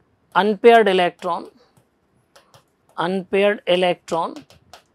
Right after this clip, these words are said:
is one or magnetic moment equal to N, N plus two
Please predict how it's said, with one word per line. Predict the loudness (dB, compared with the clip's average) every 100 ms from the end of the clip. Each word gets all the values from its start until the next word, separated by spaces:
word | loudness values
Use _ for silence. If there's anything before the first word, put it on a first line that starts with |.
| _
is | -6 -4 0
one | -2 -2 -8 _ _ _ _ _ _ _ _ _ 0
or | 2 2
magnetic | -2 -2 0 0 0 0
moment | 0 0 -2 -6 -10 -16 -20 _ _ _ _ _ -20 _ _
equal | -2 0 4 4 4 0
to | -8 -8 -18 _ _ _ _ _
N, | -4 -2 -2 -8 -16 _ _ _ -20 _ -20 -6
N | -2 0 -2
plus | 0 0 0 -2
two | -4 -4